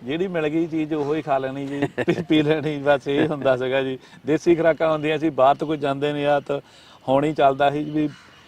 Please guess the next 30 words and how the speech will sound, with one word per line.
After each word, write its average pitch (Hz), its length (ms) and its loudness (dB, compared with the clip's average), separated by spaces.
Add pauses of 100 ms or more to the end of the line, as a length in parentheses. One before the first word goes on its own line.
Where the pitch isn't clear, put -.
(180)
ਹੁਣ 143 300 2
ਸ਼ਡਿਊਲ 147 360 0
ਬਣਾਏ 143 280 2
ਹੋਏ 143 180 2
ਆ 131 80 4
ਜੀ 127 140 -2
ਹਰ 131 120 0
ਇੱਕ 131 100 -4
ਬੰਦੇ 123 320 -4
ਦੇ, 117 160 -4 (480)
ਵੀ 131 160 4
ਉਹ 135 200 6
ਸਵੇਰੇ 131 320 2
ਆਹ 127 180 4
ਖਾਣਾ, 131 340 -2
ਦੁਪਹਿਰ 131 340 -4
ਨੂੰ 131 140 -4
ਉਹ 135 160 -2
ਖਾਣਾ 131 280 -4
ਜੀ, 123 280 -4
ਅਹ - 500 -6
ਸ਼ਾਮ 135 300 0
ਨੂੰ 131 160 -8
ਕੀ, 135 160 -6
ਦੁਪਹਿਰ 131 440 -2
ਲਾਸਟ 123 340 0
ਲੰਚ 131 300 -6
ਕੀ 131 160 -8
ਖਾਣਾ 120 320 -6
ਜੀ, 120 200 -8